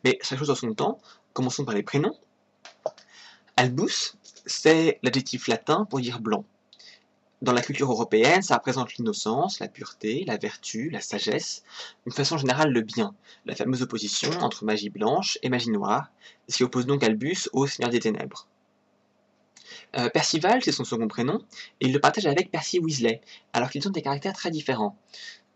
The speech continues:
Ce prénom pourrait venir de l'ancien français Perce le Voile. Dumbledore est mort et enterré, mais est-ce que lui ou Percy pourrait percer le voile du département des mystères ? A priori, ce prénom s'inspire plutôt de la légende arthurienne. Perceval le Gallois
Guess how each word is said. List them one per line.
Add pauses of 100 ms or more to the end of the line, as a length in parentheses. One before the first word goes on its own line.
(320)
Ce
prénom
pourrait
venir
de
l'ancien
français (100)
Perce
le
Voile. (720)
Dumbledore
est
mort
et
enterré, (420)
mais
est-ce
que
lui
ou
Percy
pourrait
percer
le
voile
du
département
des
mystères ? (720)
A
priori, (100)
ce
prénom
s'inspire
plutôt
de
la
légende
arthurienne. (840)
Perceval
le
Gallois